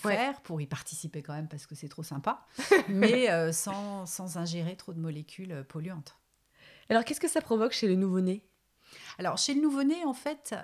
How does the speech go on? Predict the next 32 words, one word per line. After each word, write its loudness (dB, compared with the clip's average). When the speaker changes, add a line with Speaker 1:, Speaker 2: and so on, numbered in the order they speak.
Speaker 2:
euh, -8
ça -6
peut -8
provoquer, -8
alors -6
chez -6
les -4
garçons, -6
ça -8
peut -12
provoquer -8
ce -14
qu'on -8
appelle, -6
euh, -6
des -8
noms, -6
euh, -12
scientifiques -10
de -6
cryptorchidie -8
ou -6
hypospadias. -8
Donc, -4
chez 0
les -4
garçons, -4
cryptorchidie, -8
ça -8
veut -6
dire -2
non-descente -6